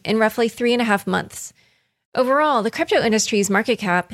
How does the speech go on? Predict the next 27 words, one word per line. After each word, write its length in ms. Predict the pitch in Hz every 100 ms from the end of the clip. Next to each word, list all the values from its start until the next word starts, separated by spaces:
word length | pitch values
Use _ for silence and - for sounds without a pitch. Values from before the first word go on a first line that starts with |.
| -
hit 220 | 220 247
a 60 | 233
weekly 380 | 262 269 302 247
low 380 | 185 180 185 226
of 200 | 214 202
one 220 | 240 285
point 300 | - 294 262 -
eight 180 | 202
six 340 | - 220 196 -
trillion 460 | - 202 208 214
dollars 440 | 196 196 175 175 -
on 220 | - 185
Sunday, 520 | - 233 185 170 127 - _ _ _ -
before 260 | 277 302
bouncing 420 | 294 233 240 262 170
up 260 | 202 - 214
to 260 | - 214 190 -
above 360 | 208 196 202
two 240 | - 311 330
trillion 340 | - 196 190
dollars 460 | 180 180 180 180 -
for 160 | - 214
the 80 | 185
rest 220 | 190 -
of 60 |
the 100 | 190
week. 380 | 175 170 - -